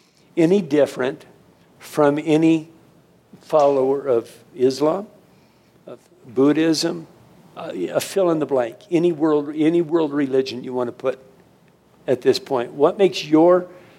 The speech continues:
transformation, my transformation, what makes it different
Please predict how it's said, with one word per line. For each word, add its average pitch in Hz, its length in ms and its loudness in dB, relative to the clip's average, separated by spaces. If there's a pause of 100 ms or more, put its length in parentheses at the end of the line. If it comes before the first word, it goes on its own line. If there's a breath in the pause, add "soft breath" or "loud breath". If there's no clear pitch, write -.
(140 loud breath)
transformation, 139 920 0
my 135 200 2
transformation, 131 800 -8
what 156 180 0
makes 160 240 -2
it 143 240 -4
different - 640 0